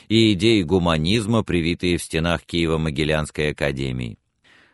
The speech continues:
А может быть, Мазепа просто слишком хорошо знал,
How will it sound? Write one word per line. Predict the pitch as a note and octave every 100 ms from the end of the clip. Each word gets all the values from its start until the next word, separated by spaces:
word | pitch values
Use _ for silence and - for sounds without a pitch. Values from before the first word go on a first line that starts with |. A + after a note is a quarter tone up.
| _
А | G#2+ E3+
может | G#3+ D#3+
быть, | A2+ G2+ G2
Мазепа | E2+ D#2+ F2 F#2+
просто | - A#2 - F#2
слишком | - G2+ - G#2 F2
хорошо | F#2 F2 - G2+
знал, | C#2 E2+ A#2+ A2